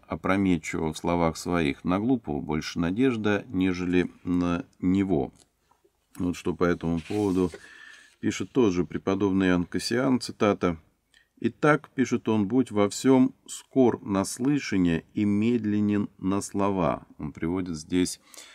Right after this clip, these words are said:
э, соборное послание апостола Иакова: «Будь во всем скор на слышание и медленен на слова», чтобы,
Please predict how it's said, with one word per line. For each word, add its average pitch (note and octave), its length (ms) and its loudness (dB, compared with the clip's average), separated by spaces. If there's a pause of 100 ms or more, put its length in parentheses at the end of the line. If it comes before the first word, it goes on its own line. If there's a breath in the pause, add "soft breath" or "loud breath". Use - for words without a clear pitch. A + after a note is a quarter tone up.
(280 loud breath)
э, D#2 400 -2 (420)
соборное F2+ 480 0
послание F#2 600 0
апостола F#2 540 -4
Иакова: D#2 760 0 (260)
«Будь E2+ 280 -2
во E2+ 140 0
всем E2 420 -2
скор F2 460 -2 (320)
на D#2+ 160 -2
слышание A2+ 680 -2
и F#2 80 -2
медленен F2 840 0
на E2+ 140 -2
слова», F2 500 -4 (540 loud breath)
чтобы, C#3 720 2